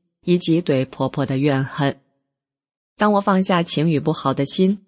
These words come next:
老二通过努力，刚刚够上高中的分数线。这时，我的名利心又起来了。为了让他考上大学，在自己负债累累情况下，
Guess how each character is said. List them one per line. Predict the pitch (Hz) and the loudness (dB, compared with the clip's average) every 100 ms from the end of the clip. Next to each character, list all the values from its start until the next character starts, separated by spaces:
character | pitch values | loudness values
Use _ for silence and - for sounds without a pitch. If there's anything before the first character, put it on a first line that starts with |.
| _ | _
老 | - 143 | -2 0
二 | 139 139 | 2 0
通 | - 143 | -2 -4
过 | 139 131 | -2 -2
努 | 131 131 | -2 0
力， | 165 - _ _ _ | 0 0 _ _ _
刚 | 214 214 | 0 0
刚 | 220 220 - | 2 -2 -2
够 | - 139 131 | -2 0 0
上 | - 143 117 | 0 -2 -2
高 | 135 135 | -2 0
中 | 143 135 | -2 -2
的 | 135 | -2
分 | - 139 | -2 -2
数 | - 131 | -2 -2
线。 | - 156 - _ _ _ _ _ _ _ _ | 0 -2 -2 _ _ _ _ _ _ _ _
这 | 185 | 0
时， | 175 139 135 - _ | 0 2 0 -2 _
我 | 156 | 0
的 | 147 | 2
名 | 147 147 | 2 2
利 | 151 | 2
心 | 143 156 156 | 0 -2 -2
又 | 135 | -2
起 | 135 - 123 | -4 -4 -4
来 | 127 123 | -2 -2
了。 | 143 - _ _ _ _ | -2 -2 _ _ _ _
为 | 190 | 0
了 | 165 156 | 2 2
让 | 147 | 0
他 | 147 139 | -2 -4
考 | - 135 | -2 -2
上 | 135 135 | -2 -2
大 | 131 | -2
学， | 131 143 139 139 _ _ _ | 0 2 0 -2 _ _ _
在 | 185 156 | 0 0
自 | 160 160 | 0 -2
己 | - 135 | -2 -2
负 | 139 147 | -2 -2
债 | 151 131 | -2 -2
累 | 139 | -2
累 | 151 131 | -2 -2
情 | - 139 | -4 -6
况 | 147 135 | -4 -6
下， | - 147 - | -2 -2 -2